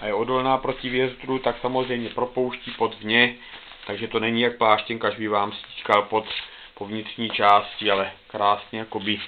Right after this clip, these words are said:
zevnitř vně luftuje. Takže tohle je dámská bunda Ron Hill Microlight Jacket,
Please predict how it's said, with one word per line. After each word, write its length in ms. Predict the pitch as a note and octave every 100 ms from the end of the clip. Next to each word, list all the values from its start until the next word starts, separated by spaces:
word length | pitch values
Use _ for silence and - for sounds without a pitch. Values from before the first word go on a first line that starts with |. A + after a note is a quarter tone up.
| - - - - -
zevnitř 580 | A2+ A#2+ B2 B2 A#2 -
vně 400 | G2+ A2 A2+ A2 - - - - - -
luftuje. 500 | F#2 F#2 - F#2+ F2
Takže 280 | F#2 - A2
tohle 360 | A#2 G#2+ A2+
je 260 | A2+ A2 G#2+ _ - - - - - - -
dámská 640 | A2 A#2+ A#2 - A#2+ A#2
bunda 680 | A#2 A2 A2 A2 A2+ A2+ - - _ _ _ -
Ron 240 | A2 A#2+
Hill 400 | A#2 A2+ A2+ A#2 - _ _ - - -
Microlight 760 | G#2+ G#2 A#2+ A#2 G#2 E2+ - - - _ _ _ _ _ _ _ _ -
Jacket, 480 | C3+ C3+ F3 F#3 -